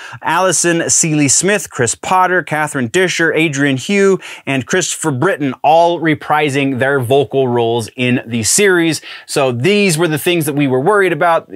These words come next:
Our worries are being, uh, relieved, as it were. So very,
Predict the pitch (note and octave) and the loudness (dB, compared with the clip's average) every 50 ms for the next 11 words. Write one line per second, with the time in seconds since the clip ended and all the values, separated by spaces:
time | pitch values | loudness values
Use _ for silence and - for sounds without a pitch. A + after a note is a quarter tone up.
0 | G2+ - - F#2 A#2 B2 A#2+ A2+ C#3 F3+ F#3 F3+ F3 E3 C#3+ - - C#3+ C3 A2+ | -14 -8 -2 0 2 2 2 2 0 2 2 2 2 0 0 0 0 -2 -2 -2
1 | - F3+ F#3+ F3+ F3 E3+ E3 D3 - - - - - - - - - A#2+ B2 A#2+ | -2 -2 0 0 0 0 0 -2 -4 -8 -16 -18 -18 -20 -16 -4 0 2 4 4
2 | A2+ G#2+ C3 B2+ C#3+ D#3+ D#3+ E3 G3 G#3+ A3 G#3+ G#3 G3+ G#3 A#3 A3 F#3 D#3+ F3+ | 2 2 0 2 2 2 4 4 4 4 2 2 2 2 2 2 2 2 2 0
3 | C#3 - E3 E3+ E3+ D#3 F3 F3 D3 E3 E3+ D#3+ F3 G3 F#3+ E3+ - E3 D3 C#3+ | 0 0 0 0 2 0 0 0 2 2 2 4 4 2 2 2 2 2 2 2
4 | C3 C#3 E3+ G#3 G#3+ G#3+ G#3 G#3 G3 - | 2 2 2 2 2 2 0 -2 -2 -4